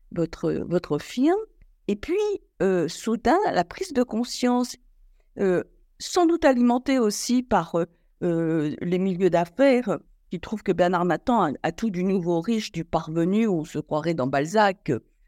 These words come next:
qui est cet homme qui, effectivement, mène grand train de vie, des hôtels particuliers, des belles voitures, et cetera. Donc, ce parvenu, euh, qui nous nargue,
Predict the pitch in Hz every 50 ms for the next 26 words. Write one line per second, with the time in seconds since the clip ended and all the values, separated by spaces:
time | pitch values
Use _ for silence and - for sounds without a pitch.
0 | _ _ - - 214 190 - - 185 160 165 - 214 202 208 208 208 202 - -
1 | 170 165 165 _ _ _ - 165 165 - 175 170 175 180 180 190 202 214 208 190
2 | 175 165 160 165 160 160 151 156 156 - - 139 151 151 143 156 170 175 185 160
3 | 151 143 151 139 147 131 - 127 - - _ _ _ - - - - 156 160 160
4 | 147 123 - 82 90 - 113 85 - - - 85 - 120 - - 78 - - -
5 | - 240 247 _ - - _ _ - 185 185 - - 226 220 - 262 240 220 220
6 | 226 220 247 262 269 277 269 247 226 208 185 165 - - _ _ _ _ - -
7 | 202 208 196 190 190 196 196 220 233 247 - 226 202 180 175